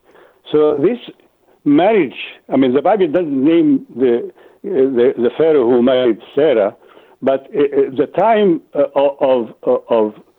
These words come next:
Abraham, uh, uh, the, at the time of Abraham, it was Thutmose the third who was the Pharaoh of Egypt. So, uh, after this, when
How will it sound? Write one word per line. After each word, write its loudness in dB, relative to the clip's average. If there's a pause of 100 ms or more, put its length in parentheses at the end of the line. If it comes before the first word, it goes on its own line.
(100)
Abraham, 0 (400)
uh, 0
uh, -2 (160)
the, 2 (160)
at -2
the -2
time 0
of -2
Abraham, 0 (200)
it -2
was 2 (440)
Thutmose -2
the -2 (100)
third 0
who 2
was 0
the -4
Pharaoh 0
of -10
Egypt. -8 (1120)
So, -2 (320)
uh, -14 (300)
after 0
this, 2 (680)
when -2